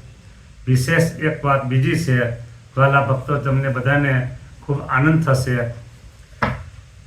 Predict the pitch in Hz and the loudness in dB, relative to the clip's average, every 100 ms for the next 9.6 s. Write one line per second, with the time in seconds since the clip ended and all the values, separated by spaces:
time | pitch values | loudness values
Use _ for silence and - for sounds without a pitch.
0 | - - 143 143 160 165 160 139 127 156 | -20 -4 2 4 4 4 4 2 0 2
1 | 170 - 123 - - - - - - - | 2 2 -2 -6 -14 -20 -20 -20 -20 -20
2 | - - - - - - - - - - | -20 -20 -20 -20 -20 -20 -20 -20 -20 -20
3 | - - - - 151 151 175 175 151 156 | -20 -20 -20 -4 0 4 6 4 2 2
4 | 160 160 160 160 160 - - - - - | 4 4 6 4 2 -6 -16 -20 -20 -20
5 | - - - - 156 156 151 156 156 160 | -20 -20 -20 -2 2 4 6 4 2 0
6 | 160 156 147 156 156 156 160 135 135 143 | 2 4 4 4 4 2 0 2 2 2
7 | - 160 - 139 170 151 117 - - - | -2 -2 0 2 2 4 2 -2 -8 -16
8 | - - - - - - - - 151 156 | -20 -20 -20 -20 -20 -20 -20 -8 -2 -2
9 | 156 156 151 156 170 175 | 0 2 4 4 2 -2